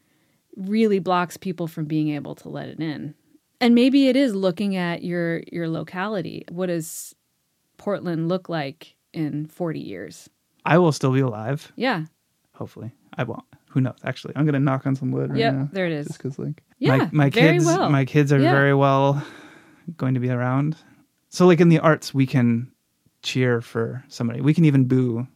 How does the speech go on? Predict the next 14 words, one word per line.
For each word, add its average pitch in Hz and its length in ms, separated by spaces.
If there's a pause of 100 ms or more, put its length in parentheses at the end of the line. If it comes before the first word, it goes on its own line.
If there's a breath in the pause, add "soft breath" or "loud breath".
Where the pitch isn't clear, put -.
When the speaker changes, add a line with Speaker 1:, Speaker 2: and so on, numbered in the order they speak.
(140)
Speaker 1:
Mm-hmm. 185 460
Speaker 2:
a - 40
performer, 113 580
right? 127 240 (560 soft breath)
Because 156 280
we 160 100
have 160 220
something 139 260
to 123 80
kinda 120 220
direct 123 340
our 117 180
anger 135 260
at 185 240